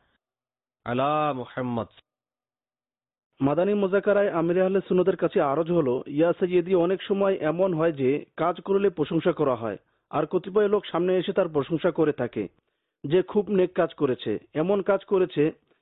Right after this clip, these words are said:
Speaker 2: ইয়া সাইয়্যিদি, সঠিক প্রশংসা করলে বা বারংবার প্রশংসা করলে কি আত্মগৌরবের অভ্যাস সৃষ্টি হয়ে যায়?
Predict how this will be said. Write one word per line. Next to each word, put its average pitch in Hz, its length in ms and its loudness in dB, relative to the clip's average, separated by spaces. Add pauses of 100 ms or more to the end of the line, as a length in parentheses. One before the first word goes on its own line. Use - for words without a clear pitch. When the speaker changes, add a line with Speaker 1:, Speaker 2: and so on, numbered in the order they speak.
Speaker 2:
ইয়া 180 180 2
সাইয়্যিদি, 196 340 0
সঠিক 185 300 0
প্রশংসা 180 440 0
করলে 156 380 0 (420)
বা 151 100 0
বারংবার 185 500 0
প্রশংসা 175 420 -2
করলে 175 340 2
কি 185 220 0
আত্মগৌরবের 185 640 2
অভ্যাস 160 280 -2
সৃষ্টি 143 320 -4
হয়ে 190 240 4
যায়? 185 260 0